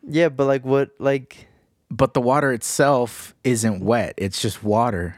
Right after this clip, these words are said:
Speaker 1: Is wet just that it has H two O on
Speaker 2: Wat-,
Speaker 1: it?
Speaker 2: what?
Speaker 1: Is that what, is that what makes it
Speaker 2: <laughs>
Speaker 1: wet?
Speaker 2: Water? No, it's th-, being wet is the act of having water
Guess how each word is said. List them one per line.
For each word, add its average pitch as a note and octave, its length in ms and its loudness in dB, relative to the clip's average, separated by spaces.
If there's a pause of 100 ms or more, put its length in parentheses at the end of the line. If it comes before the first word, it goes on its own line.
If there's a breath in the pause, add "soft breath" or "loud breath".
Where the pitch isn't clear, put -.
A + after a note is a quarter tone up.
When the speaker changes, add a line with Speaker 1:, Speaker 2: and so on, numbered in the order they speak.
Speaker 1:
Is C#3 160 0
wet C#3 240 0
just C#3 240 -4
that C3+ 140 2
it C3 100 -2
has C3 180 -2
H B2 280 -6
two C3+ 180 -2
O C3 200 0
on C3+ 180 0
Speaker 2:
Wat-, B2+ 300 2 (1040)
Speaker 1:
it? - 80 -10 (320)
Speaker 2:
what? G2+ 240 0
Speaker 1:
Is G#3 120 0
that A#2+ 140 0
what, B2+ 260 0
is B2+ 120 -6
that C3 120 2
what F3+ 100 4
makes E3+ 260 0
it B2 120 0
Speaker 2:
<laughs> B2 40 -4
Speaker 1:
wet? B2+ 260 2
Speaker 2:
Water? D#3 480 0 (1300 loud breath)
No, C3 380 2
it's A2+ 340 -2 (720)
th-, A#2+ 340 -12 (760)
being D3+ 360 2
wet C3+ 400 2
is A2+ 420 0 (400 soft breath)
the - 160 4
act A#2+ 220 2
of A2+ 80 -2
having A2 320 2
water G2+ 440 0